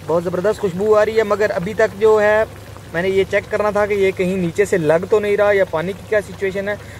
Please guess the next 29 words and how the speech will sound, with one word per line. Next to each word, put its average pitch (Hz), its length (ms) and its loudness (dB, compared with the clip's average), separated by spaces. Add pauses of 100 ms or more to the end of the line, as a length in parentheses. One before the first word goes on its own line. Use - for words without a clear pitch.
(120)
मगर 185 200 4
अभी 196 200 2
हम 202 140 2
फिर 208 180 -2
इसको 202 220 -6
मज़ीद 170 460 -4
ढक, 170 80 2 (140)
ढक 143 200 -4
देंगे 208 260 0
तकरीबन 185 460 -2
ट्वेंटी 170 340 -2
मिनट्स 208 300 -2
के 214 100 0
लिए 202 220 2 (400)
और 165 120 4
हम 185 120 0
इसका 180 220 -2
wait 165 320 0
करेंगे। 208 360 0
इसको 190 260 -4
हम 196 140 -2
दोबारा 165 400 2
से 233 140 -2
चेक 208 260 -2
करेंगे 202 360 -2
ट्वेंटी 170 320 -6
मिनट्स 196 280 -6
के 196 100 -4
बाद 180 300 2